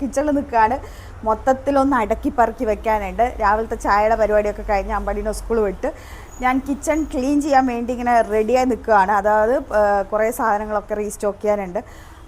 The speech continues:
അപ്പോൾ ആ ചേട്ടൻ കുറച്ച് സാധനങ്ങളൊക്കെ മേടിച്ച് തന്നിട്ടുണ്ടായിരുന്നു. അതൊക്കെ എടുത്ത് വെച്ചുകൊണ്ടിരിക്കുമ്പോൾ ഞാൻ വിചാരിച്ചു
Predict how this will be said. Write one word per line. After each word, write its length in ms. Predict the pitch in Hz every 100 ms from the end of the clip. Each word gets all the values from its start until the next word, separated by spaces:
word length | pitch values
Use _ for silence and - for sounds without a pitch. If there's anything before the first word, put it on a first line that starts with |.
| 196
അപ്പോൾ 160 | 190 214
ആ 20 | 202
ചേട്ടൻ 180 | 214 233
കുറച്ച് 160 | 214 226
സാധനങ്ങളൊക്കെ 460 | 226 202 214 208 226 202
മേടിച്ച് 340 | 196 220 302
തന്നിട്ടുണ്ടായിരുന്നു. 600 | 226 196 214 175 175 196 185
അതൊക്കെ 220 | 202 262
എടുത്ത് 200 | 233 277 262
വെച്ചുകൊണ്ടിരിക്കുമ്പോൾ 560 | 240 285 277 285 294 302
ഞാൻ 80 | 311
വിചാരിച്ചു 240 | 311 339